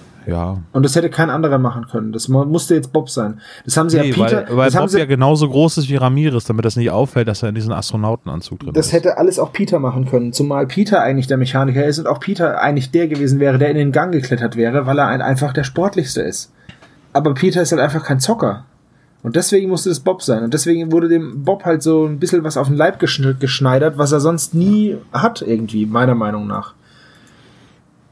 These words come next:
Speaker 1: Ja.
Speaker 2: Oder
Speaker 1: Ist keine
Speaker 2: seht ihr
Speaker 1: Frau
Speaker 2: das
Speaker 1: in der
Speaker 2: anders?
Speaker 1: Nähe, also er konnte das Raumschiff auch nicht anflirten irgendwie.
Speaker 2: Ja.
Speaker 1: Ja. <laughs> Ja.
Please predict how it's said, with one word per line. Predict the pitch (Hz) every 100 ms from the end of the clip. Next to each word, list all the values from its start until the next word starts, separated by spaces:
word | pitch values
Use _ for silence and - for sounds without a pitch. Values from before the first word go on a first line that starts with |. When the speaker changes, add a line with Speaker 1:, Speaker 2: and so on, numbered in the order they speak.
| _ _ - _ _ _ -
Speaker 1:
Ja. | 120 92 92 - - - _ _ _ _ _ _ _ _ _
Speaker 2:
Oder | 123 127
Speaker 1:
Ist |
keine | 110 143
Speaker 2:
seht |
ihr | 143
Speaker 1:
Frau | 117
Speaker 2:
das |
Speaker 1:
in | 131
der | 135
Speaker 2:
anders? | 143
Speaker 1:
Nähe, | 156 151
also | 120 120
er | 113 113 117 -
konnte | 127 120
das | 113 - -
Raumschiff | 113 113 - 113
auch | 107
nicht | 110 104
anflirten | 110 123 156 139 131 131
irgendwie. | 120 120 120 123 - - -
Speaker 2:
Ja. | 135 110 - -
Speaker 1:
Ja. | 101 98 - - - - -
<laughs> | 240 - - 254 - 220 _ _ _ _ _ _ - - - - - - - - - - - - - 139 131 113 110 117
Ja. | 131 117 110